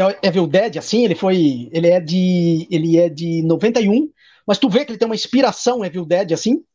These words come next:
e é, cara, esse filme é fabuloso, é um filme que não para o tempo todo, é uns investigador, é, as pessoas são possuídas, tem, tem possessões, e tem uns investigador,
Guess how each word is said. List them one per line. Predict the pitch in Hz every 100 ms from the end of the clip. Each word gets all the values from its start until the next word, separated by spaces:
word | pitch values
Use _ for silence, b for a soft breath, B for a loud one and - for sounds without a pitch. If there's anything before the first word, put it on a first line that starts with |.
| -
e | 214 226
é, | 233 240 262 262 262 254 -
cara, | 294 226
esse | 190 -
filme | 240 233
é | 226 226 226 226
fabuloso, | - 262 254 196 156
é | 156
um | 156
filme | 208 202
que |
não | 208 180
para | 208 208 226
o |
tempo | 220 233
todo, | 233 180
é | 156
uns | 160 170
investigador, | 185 196 180 175 156 202 233 220 -
é, | 160 151
as | 151 -
pessoas | 160 190
são | 175 151
possuídas, | - 147 185 240 247 - b b b b b _
tem, | 165
tem | 165 160
possessões, | 180 170 - 196 294 - - _ _
e | 202 220 226 226 226 220 214
tem | 233
uns | 226
investigador, | 208 214 226 214 170 202 226 214